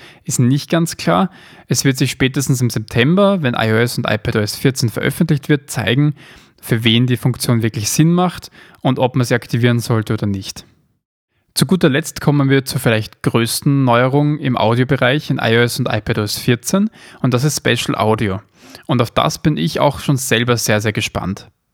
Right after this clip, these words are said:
Jetzt mag sich manch einer fragen, was ist Spatial Audio überhaupt? Spatial Audio bezeichnet den Raumklang. Wie wir in der letzten Episode mit Dolby Atmos schon besprochen haben,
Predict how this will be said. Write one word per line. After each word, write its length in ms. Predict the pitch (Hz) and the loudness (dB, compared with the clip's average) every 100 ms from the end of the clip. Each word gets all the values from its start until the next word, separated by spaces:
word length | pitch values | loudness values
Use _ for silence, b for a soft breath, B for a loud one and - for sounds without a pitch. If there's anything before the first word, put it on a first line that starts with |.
| B B B - | B B B -8
Jetzt 140 | - | 0
mag 160 | 135 139 | 0 2
sich 140 | 151 | 2
manch 260 | 127 151 160 | 2 2 2
einer 140 | 151 | 0
fragen, 480 | 127 123 113 139 139 | 0 2 2 2 2
was 260 | 123 120 - | 2 0 -2
ist 220 | 131 - | -2 0
Spatial 420 | 110 107 - 123 | -2 -2 -2 0
Audio 200 | 98 117 | 2 2
überhaupt? 500 | 117 113 175 - - B B B | 2 0 -2 -6 -20 B B B
Spatial 400 | - - 131 - | -4 0 0 0
Audio 320 | - 113 135 147 | 0 2 2 0
bezeichnet 540 | 139 - 123 120 135 | -2 -2 -2 -2 -2
den 80 | 127 | 0
Raumklang. 600 | 110 101 110 - - - _ b b b | 0 0 -2 -8 -12 -14 _ b b b
Wie 120 | - | 0
wir 40 | 117 | 2
in 80 | 120 | 2
der 80 | |
letzten 380 | 110 110 - 175 | 0 -2 -2 0
Episode 500 | 160 165 143 156 151 | 0 0 0 2 2
mit 160 | 143 135 | 2 2
Dolby 240 | 117 117 | 0 0
Atmos 340 | - 113 156 156 | -2 0 0 0
schon 520 | - 117 113 117 - - | 0 0 0 -2 -6 -12
besprochen 500 | - - - 120 - | -8 -4 -2 -2 0
haben, 280 | 143 151 190 | 0 2 -2